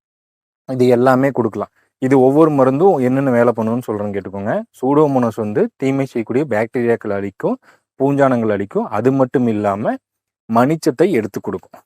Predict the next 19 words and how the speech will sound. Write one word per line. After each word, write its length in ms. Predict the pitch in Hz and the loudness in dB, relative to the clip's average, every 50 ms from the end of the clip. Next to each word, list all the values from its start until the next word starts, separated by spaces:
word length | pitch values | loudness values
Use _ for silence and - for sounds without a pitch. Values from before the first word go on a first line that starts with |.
| _ - | _ -6
மணிச்சத்தை 520 | 107 110 127 156 165 - 175 147 147 139 | -4 -2 -2 -2 0 0 0 0 2 2
எடுத்து 240 | 123 120 127 - 123 | 2 2 0 -2 -2
கொடுக்கும்போது 420 | - 127 120 113 117 113 117 120 123 | -2 -2 -2 -2 0 0 0 0 0
பாத்தீங்கன்னா 380 | 117 101 - 104 101 113 185 208 | -4 -6 -6 -6 -4 -4 -4 -4
நல்லா 340 | 143 104 104 104 104 117 160 208 - | -4 -4 -4 -2 0 0 0 0 -2
பயிர் 260 | _ 117 113 117 120 131 | _ -2 -2 -2 -2 -2
ஆரோக்கியமா 440 | 101 101 101 104 98 101 107 113 | -2 -2 -4 -4 -6 -6 -6 -6
வளரும். 260 | 98 - - 120 - _ _ _ _ _ _ _ _ _ _ _ | -6 -6 -10 -16 -20 _ _ _ _ _ _ _ _ _ _ _
வே-, 440 | 107 107 117 131 147 165 165 143 131 | 0 2 4 6 6 6 4 4 2
இது 220 | 123 123 123 127 123 117 110 107 104 101 101 101 104 110 | -2 0 2 2 2 2 2 0 0 -2 -4 -6 -8 -4
விரிடி 320 | 113 120 139 160 160 180 165 | -2 0 2 2 2 2 2
என்ன 180 | 139 123 123 | 2 2 0
பண்ணும், 300 | 113 120 113 113 113 113 | 0 -2 -2 -2 -2 0
ட்ரைகோடெர்மா 520 | 104 110 113 113 127 117 113 120 117 113 107 | 0 0 0 0 -2 -2 -2 0 -2 -2 -2
விரிடி 280 | 107 110 110 117 123 | -2 -2 -2 0 0
என்ன 180 | 117 107 107 104 | 0 0 -2 -4
பண்ணும் 280 | 101 107 104 101 104 107 | -4 -6 -6 -4 -6 -6
அப்படின்னு 240 | 98 104 101 101 98 | -6 -6 -8 -6 -6
கேட்டீங்கன்னா, 500 | 107 98 - 98 95 95 95 107 135 | -8 -8 -8 -8 -10 -8 -6 -4 -4